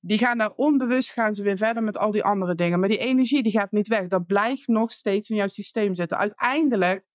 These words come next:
gaat het steeds vaster, vaster, vaster zitten. En kunnen dus, hoe meer van dat soort dingen komen, kunnen daar klachten van komen. Het gaat erom dat je leert om dat onbestemde gevoel, want die hebben wij ook nog wel eens. Ook al maken we niks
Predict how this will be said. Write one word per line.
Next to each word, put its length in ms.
gaat 180
het 100
steeds 320
vaster, 340
vaster, 360
vaster 380
zitten. 420
En 120
kunnen 260
dus, 200
hoe 120
meer 340
van 160
dat 160
soort 160
dingen 280
komen, 300
kunnen 260
daar 140
klachten 340
van 160
komen. 220
Het 120
gaat 280
erom 180
dat 160
je 100
leert 460
om 140
dat 220
onbestemde 680
gevoel, 280
want 120
die 100
hebben 180
wij 180
ook 140
nog 100
wel 220
eens. 340
Ook 200
al 60
maken 300
we 80
niks 360